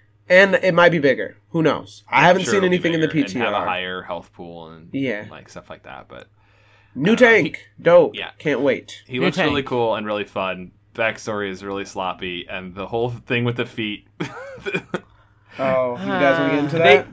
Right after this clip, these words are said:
Speaker 2: his feet are
Speaker 3: We have
Speaker 2: exposed. All right, his feet
Speaker 3: His
Speaker 2: are
Speaker 3: feet are
Speaker 2: exposed.
Speaker 3: exposed.
Speaker 2: And let's just get this out there. It's because someone at the Overwatch team has a foot fetish, and that's fine. That's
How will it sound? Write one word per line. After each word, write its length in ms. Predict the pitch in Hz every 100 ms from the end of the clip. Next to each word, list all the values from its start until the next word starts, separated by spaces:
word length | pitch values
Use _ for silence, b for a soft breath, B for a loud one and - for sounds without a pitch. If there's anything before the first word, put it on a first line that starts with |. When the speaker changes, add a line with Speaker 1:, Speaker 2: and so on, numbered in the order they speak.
| -
Speaker 2:
his 240 | 196 226
feet 240 | - 226 220
are 40 |
Speaker 3:
We 80 | 202
have 300 | 208 233 254
Speaker 2:
exposed. 200 | - - -
All 80 | 165
right, 300 | 180 175 - _ _
his 180 | 147 139
feet 180 | 190 233
Speaker 3:
His 60 |
Speaker 2:
are 40 | 247
Speaker 3:
feet 160 | 220
are 120 | 254 160
Speaker 2:
exposed. 120 | 156 170 214 208 202 -
Speaker 3:
exposed. 40 | -
Speaker 2:
And 260 | 131 135 135
let's 160 | 180 196
just 160 | 294
get 100 | -
this 160 | 294 208
out 220 | 226 233
there. 260 | 120 92 - b -
It's 160 | 170
because 480 | - 196 - 196 233
someone 420 | - 190 180 175
at 380 | - 127 143 - 151
the 260 | 143 151
Overwatch 480 | 156 160 143 127 -
team 140 | 110
has 140 | 113 123
a 60 |
foot 220 | 143 165 -
fetish, 300 | 87 87 -
and 140 | 123
that's 240 | 139 180 -
fine. 600 | - - 123 87 - _ b b
That's 220 | 143 160